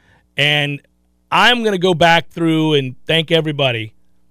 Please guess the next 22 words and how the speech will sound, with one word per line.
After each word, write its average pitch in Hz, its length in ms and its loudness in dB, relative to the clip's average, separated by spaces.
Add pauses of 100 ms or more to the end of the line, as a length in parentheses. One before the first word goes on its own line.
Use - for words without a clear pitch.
(540)
uh, 123 240 -2
before 151 340 2
the 147 140 -2
end 143 80 -2
of 131 80 -4
this 131 160 -8
day 104 460 -6 (340)
as 127 100 -4
best 151 280 -2
I 131 160 2
can. 104 400 -14 (500)
For 165 140 -2
those 220 300 4
that 190 120 2
are 170 80 2
just 165 400 -4
tuning 180 320 -2
in 95 240 -20 (800)
and 143 240 0
saying, 135 640 -4 (1300)
you 165 120 2
know, 90 200 -10